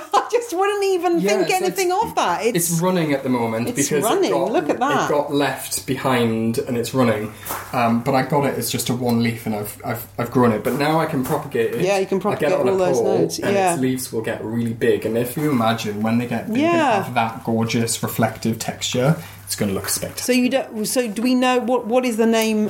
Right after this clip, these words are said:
Speaker 1: of that current one?
Speaker 2: Current <laughs> is, uh, just Monstera.
Speaker 1: This week. <laughs>
Speaker 2: Yeah,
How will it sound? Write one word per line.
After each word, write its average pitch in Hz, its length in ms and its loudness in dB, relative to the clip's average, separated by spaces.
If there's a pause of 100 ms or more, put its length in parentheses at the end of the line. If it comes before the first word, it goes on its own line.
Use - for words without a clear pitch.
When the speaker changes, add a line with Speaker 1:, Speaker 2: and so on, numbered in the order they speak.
(100)
Speaker 1:
of 190 180 0
that 196 220 0
current 190 360 2
one? 180 100 2
Speaker 2:
Current 190 460 2
<laughs> - 540 -2
is, 175 320 0
uh, 147 240 0
just 151 300 -6
Monstera. 156 440 0
Speaker 1:
This 240 260 2
week. 185 540 -2
<laughs> 208 100 2
Speaker 2:
Yeah, 156 260 2